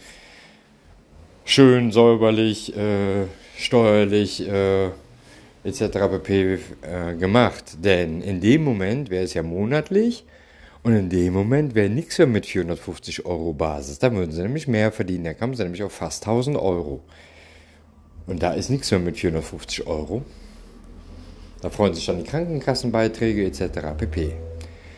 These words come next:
Also ganz im Ernst, ich versteh das nicht. Ich meine, jetzt gibt's bestimmt auch Menschen, vielleicht auch wie du, die sagen, „Ey, Alena,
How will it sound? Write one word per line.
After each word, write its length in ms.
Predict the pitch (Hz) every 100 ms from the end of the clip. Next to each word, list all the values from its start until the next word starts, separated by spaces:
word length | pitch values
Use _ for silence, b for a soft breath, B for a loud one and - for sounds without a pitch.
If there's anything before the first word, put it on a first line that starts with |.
| B B B B B B - - - - - -
Also 220 | 104 101
ganz 260 | 92 127 151
im 80 | 143
Ernst, 360 | 117 123 - -
ich 240 | 117 -
versteh 440 | 135 131 - 151
das 240 | 95 78 76
nicht. 280 | 76 - - -
Ich 120 | 104
meine, 280 | 123 127 120
jetzt 420 | - - - - - - - - - - -
gibt's 220 | 143 -
bestimmt 420 | - 139 156 170
auch 160 | 151 -
Menschen, 440 | 143 - 139 139
vielleicht 560 | - 117 113 156 202 -
auch 160 | 151
wie 100 | 135
du, 220 | 139 190 214
die 180 | -
sagen, 320 | 113 123 131 117
„Ey, 180 | 123
Alena, 520 | 113 110 117 143 185